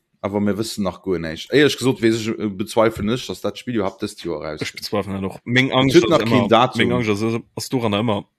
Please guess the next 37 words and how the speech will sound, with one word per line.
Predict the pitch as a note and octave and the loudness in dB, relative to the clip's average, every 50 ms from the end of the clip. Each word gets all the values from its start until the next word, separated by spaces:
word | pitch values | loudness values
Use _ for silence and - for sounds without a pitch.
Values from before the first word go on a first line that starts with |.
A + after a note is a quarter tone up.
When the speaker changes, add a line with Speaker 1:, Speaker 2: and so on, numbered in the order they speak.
| _ _ _ _ _ _ | _ _ _ _ _ _
Speaker 2:
wie | - A2 - C#3+ | -12 -2 0 0
viel | D3+ - B2+ A2 | 0 2 0 -2
Blaschen | G#2 A2 A2+ B2+ C#3+ - - G#2+ G2+ | 0 0 0 0 0 -2 -4 -4 -4
die | G2+ G2+ | -2 -2
schon | - - A2+ G2+ G2+ F#2+ - _ _ _ | -4 -4 -4 -6 -6 -8 -10 _ _ _
für | _ - - G2+ G2+ G#2 F#2+ | _ -8 -6 -6 -4 -4 -6
die | A2 G#2+ G#2+ | -6 -6 -2
Marke. | G#2 A2+ A#2 - - - - - _ _ _ _ _ _ _ _ _ _ _ _ _ _ _ _ _ _ _ _ _ _ _ - | 0 0 -2 -2 -4 -12 -20 -20 _ _ _ _ _ _ _ _ _ _ _ _ _ _ _ _ _ _ _ _ _ _ _ -6
Speaker 1:
Mhm, | F#2+ G2 F#2+ F#2 F#2 G2 G#2 | -4 -2 -2 0 0 0 0
Speaker 2:
Weißt | G2 F2+ | 0 0
du, | F#2+ | 0
Speaker 1:
genau, | E2+ E2+ | 0 0
Speaker 2:
wie | - - | -2 -2
viel, | - C3 A#2 - - - - | -2 -2 -4 -4 -8 -10 -8
Speaker 1:
genau. | - F#2 F2+ F2+ F2 E2+ - - | -4 -4 -2 -2 -4 -4 -4 -4
Speaker 2:
das | C3+ - | -2 2
muss | E3+ E3+ D3+ | 2 4 4
ich | D3+ | 4
immer | D#3 D#3+ C3+ | 4 4 2
bedenken, | B2 A#2+ - D3 E3 D#3+ - A#2+ | 0 2 2 2 0 0 0 -2
wenn | G#2 A2+ | -2 -2
du | G#2+ - - G#2+ | -4 -4 -4 -4
mal | G#2+ G#2 | -4 -2
so | G2+ B2 B2+ | 0 0 0
Marke | B2+ C#3 D#3 - - - | 2 0 -2 -2 -6 -10
schaffst, | - - - G#2 G#2+ - - - - A#2 A#2+ | -8 -4 -4 -4 -4 -4 -6 -12 -10 -2 0
wie | D#3+ F#3+ | 0 0
viel | F#3+ - - - - C#3 C#3 D3+ D3 A#2+ | 0 -4 -12 -2 2 4 4 4 2 0
Geld | G#2+ B2 C3+ C3+ - - | 2 2 2 2 0 -2
liest | - A#2+ A#2+ A2 - - | -2 -4 -4 -4 -4 -2
du | C#3+ C3+ | -2 -2
auf | A2+ - _ | -2 -4 _
den | - G2+ | -8 0
Tisch, | G#2+ G#2+ A#2+ A#2+ - - - _ _ _ _ _ _ _ _ _ | 2 2 2 2 -2 -8 -12 _ _ _ _ _ _ _ _ _
wir | - A2+ G#2 | -10 -2 0
dürfen | A#2 A#2 - - A2 - | 0 0 0 -2 -6 -6
in | G#2 G#2+ | -4 -4